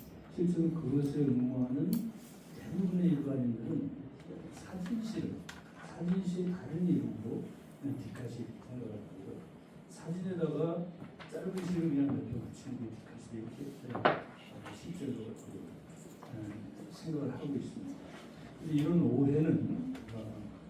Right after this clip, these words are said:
디카시를 사진시와 혼동하는 부분은 일반인들뿐만 아니라, 아,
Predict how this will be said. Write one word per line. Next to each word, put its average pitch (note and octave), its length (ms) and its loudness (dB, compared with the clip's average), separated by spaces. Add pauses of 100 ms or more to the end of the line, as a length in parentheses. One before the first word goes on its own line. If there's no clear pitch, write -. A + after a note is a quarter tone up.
(140)
디카시를 C#3 440 0
사진시와 D3 720 0
혼동하는 C#3+ 480 0
부분은 A#2 460 -2 (580)
일반인들뿐만 D#3+ 840 4
아니라, - 280 -4
아, - 920 -10